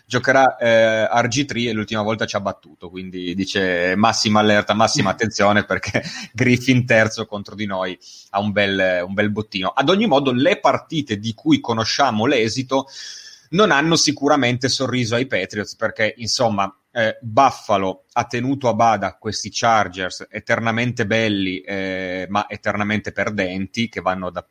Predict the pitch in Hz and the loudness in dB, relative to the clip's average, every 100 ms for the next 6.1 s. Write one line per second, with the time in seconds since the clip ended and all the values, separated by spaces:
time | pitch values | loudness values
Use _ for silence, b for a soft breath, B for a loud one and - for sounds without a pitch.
0 | - 85 82 76 - 92 95 - 90 98 | -12 -8 -6 -6 -6 -6 -4 -6 0 0
1 | 95 98 92 87 90 101 - 95 87 85 | 0 -2 -2 -2 2 0 0 -4 -4 -6
2 | 90 107 104 98 - 120 113 90 - 127 | -4 0 0 -2 -2 2 4 2 -2 -2
3 | 135 104 98 95 - 107 - 92 98 101 | 0 -2 -4 -4 -2 -2 0 0 0 -2
4 | 101 - 101 90 92 92 90 98 104 - | -4 -2 -2 -2 -6 -6 -6 -6 -6 -6
5 | - 98 101 95 - 117 113 101 104 90 | -6 0 2 0 -2 -2 0 2 0 0